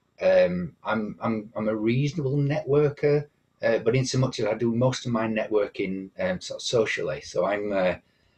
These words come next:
uh, at, at, at meetings, I'm, I'm sort of quite a jovial character, and I'll have a chat with people. And, and you kind of, one of the things is you, you always,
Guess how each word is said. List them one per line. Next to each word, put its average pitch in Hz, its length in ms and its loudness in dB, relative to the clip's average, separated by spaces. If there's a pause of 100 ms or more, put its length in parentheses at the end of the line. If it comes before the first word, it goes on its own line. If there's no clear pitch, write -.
(160)
uh, 87 280 6 (120)
at, 90 220 -4
at, 98 220 -4
at 101 160 -2
meetings, 98 540 -4
I'm, 92 360 -2
I'm 87 400 -6
sort - 220 -10
of - 100 -20
quite 87 220 2
a 80 60 -8
jovial 92 420 0
character, 95 420 -2
and 82 120 -4
I'll 85 100 -6
have 85 100 -6
a - 40 -16
chat - 340 -8
with - 160 -16
people. 90 400 -10
And, 85 220 -6 (440)
and 139 140 2
you 139 240 -4
kind 175 200 0
of, 160 60 0
one 175 140 4
of 165 60 2
the 143 60 -8
things 151 280 -4
is 139 180 -2
you, 131 180 -6
you 123 160 2
always, 131 340 2